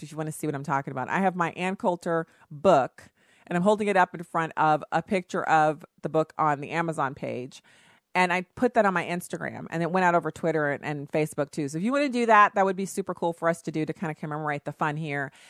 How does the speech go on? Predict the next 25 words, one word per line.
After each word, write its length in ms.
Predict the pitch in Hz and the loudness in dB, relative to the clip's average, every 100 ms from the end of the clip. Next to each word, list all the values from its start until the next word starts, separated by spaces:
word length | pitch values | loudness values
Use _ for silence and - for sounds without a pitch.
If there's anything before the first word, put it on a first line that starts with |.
| - - 185 | -20 -6 2
And 240 | 180 - | 2 4
I 120 | 190 | 2
am, 360 | - 202 196 202 | 2 0 0 -2
uh, 100 | 170 | -2
pursuing 580 | - 190 - 175 165 165 - | -4 -6 -2 -2 -2 -6 -8
a 60 | |
second 300 | 165 165 160 | -2 -2 0
interview 280 | 151 156 160 | -4 -4 -4
so 120 | 147 160 | -6 -6
we 60 | |
can 100 | 151 | -4
talk 220 | 151 147 | 0 0
about 200 | 151 147 | 2 0
that 140 | 151 143 | 0 0
other 160 | 139 | -2
subject 400 | 139 151 135 131 | -2 -4 -2 -6
from 140 | 160 156 | -6 -6
her 120 | 151 | -4
book, 300 | 151 143 - _ _ - | 0 -2 -2 _ _ 4
Adios 380 | 160 151 143 - | 4 4 -2 -4
America. 480 | 143 143 131 127 131 | -4 -4 -2 -4 -4
This 280 | 170 320 - | -2 -2 -2
is 120 | 233 | -6
super 380 | - 202 190 165 | 0 2 2 0
important. 600 | 151 - 139 135 131 | 0 0 -2 -2 -12